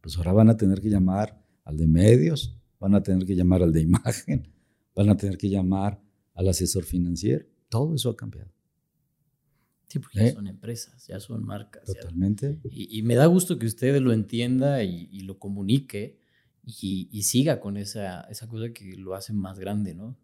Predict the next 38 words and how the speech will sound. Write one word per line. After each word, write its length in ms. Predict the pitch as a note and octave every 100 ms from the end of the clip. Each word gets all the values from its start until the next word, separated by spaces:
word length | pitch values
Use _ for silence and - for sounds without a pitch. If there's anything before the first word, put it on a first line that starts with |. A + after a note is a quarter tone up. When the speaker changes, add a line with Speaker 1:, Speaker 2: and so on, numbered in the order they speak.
| _
Speaker 2:
Porque 160 | F#2 E2+
al 60 |
final 180 | F#2 G2+
de 80 | A2
cuentas 340 | G#2 G#2 G#2+
su 120 | - _
trascendencia, 960 | G2 - F2+ F#2 G2 A2 A#2 A#2 A2+ _ _ - - _
eh, 140 | B2 A2+ _ _
ya 100 | - A#2+
no 60 | -
se 180 | A2
queda 340 | - A#2 A#2 A2
en 200 | G2 F#2+
el 80 | G2
doctor, 320 | G#2 - F3+
sí, 180 | - E3
que 120 | D3
atendía 460 | A#2+ A#2 B2 C3 A#2
en 100 | A2
no 60 |
sé 140 | - _
qué 120 | A#2
lugar, 280 | G#2+ G#2+ G2+
sino 240 | A2+ A2+
ya 120 | A2+ G#2+
se 100 | A2
Speaker 1:
Ujú. 80 |
Speaker 2:
quedan 220 | G#2+ B2+ B2+
en 140 | A#2
la 200 | E2+ -
clínica 760 | - B2 D#3 C3+ - A2 A2+ - _
que 100 | -
dejó 440 | F#2 - A2+ B2 C3
este 220 | B2+ G#2
legado 600 | G2 G2 G#2+ G2 F#2+ C#3 _ _ _ _ _
de 80 | -
personas, 840 | - F2 - A#2 A#2 G2 A2 - -
¿no? 180 | F#2+